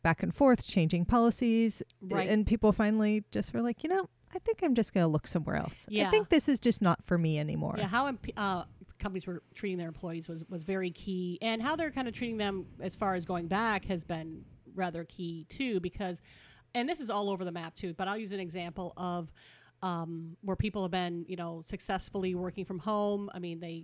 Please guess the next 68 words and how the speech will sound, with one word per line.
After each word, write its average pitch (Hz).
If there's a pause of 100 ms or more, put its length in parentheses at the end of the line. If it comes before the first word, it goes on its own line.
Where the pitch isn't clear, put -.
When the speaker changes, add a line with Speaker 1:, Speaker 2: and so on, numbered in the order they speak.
(140)
Speaker 2:
kept 214
the 202
business 175
going, 214 (380)
and 202
then 196
the 185
company 185
says, 185
"No, 196
you 180
have 190
to 180
come 180
back." 180
And 185
they're 247
like, 262
"Well, 262
why 254
do 247
I 240
have 247
to 214
come 185
back? 165
Because, 175 (200)
you 196
know, 180
I 190
helped 247
you 190
run 190
this 185
throughout 202 (300)
this -
pandemic, 214
and 190
this 196
is 214
the 190
thanks 185
I 233
get." 262
<laughs> -
It's 302
kinda 311
like 311
their 269
attitude. 226 (580)
And, 233
um, 202
"Why 202
can't 226
I 208
just 196
keep 196
working 196
from 185
home?" 294
And 226
I 254
think 440
it's -
a 220
valid 170
question 233
too. 185